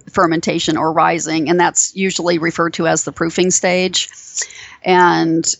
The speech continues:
contrary to popular opinion, this, you do not need a special proofing box or put it in your oven on low or something where you're artificially raising the temperature to do that.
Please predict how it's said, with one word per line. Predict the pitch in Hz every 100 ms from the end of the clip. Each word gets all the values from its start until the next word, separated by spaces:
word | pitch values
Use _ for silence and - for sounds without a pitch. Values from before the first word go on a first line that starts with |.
| _
contrary | - 190 202 196 185
to | - 175 170 170 170 185 - - -
popular | - 170 165 165
opinion, | 156 165 - 220 190 180 180 -
this, | 170 185 180 - 165
you | 180
do | 160 175
not | 180 196 -
need | 180 170
a |
special | - 170 160 165
proofing | 156 185 175 170 170 165 165 170
box | 165 165 160 - -
or | 170 160 156 - - - _ - -
put | - 202
it | 180
in | 175
your | 160
oven | 175 175 170
on | 165 170
low | 170 170 170 165
or | - 165 160 165 -
something | - 175 170 165
where |
you're | 170 156
artificially | 170 170 - 170 - 156 160 151 165
raising | 175 165 170 160
the | 151
temperature | - 160 160 - 147
to | -
do | 160 160
that. | 147 139 -